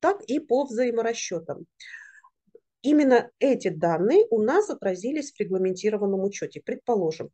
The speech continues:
там дебет десять, неважно, сорок один, сорок три,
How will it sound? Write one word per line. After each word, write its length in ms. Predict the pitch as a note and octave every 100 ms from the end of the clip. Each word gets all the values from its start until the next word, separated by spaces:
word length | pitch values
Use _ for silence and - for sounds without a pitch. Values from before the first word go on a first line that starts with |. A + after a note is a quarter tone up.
| _
там 200 | G3 E3+ E3
дебет 360 | G3 A3+ D3+ - _
десять, 580 | E3 F3 D#4 E4 C#4 A#3+
неважно, 560 | B3 A3 A3+ G#3+ G3+ F#3
сорок 340 | - F#3+ F3+
один, 320 | F#3 F#3+ C#4 C#4+
сорок 340 | G#3 G3 -
три, 360 | - D4 E4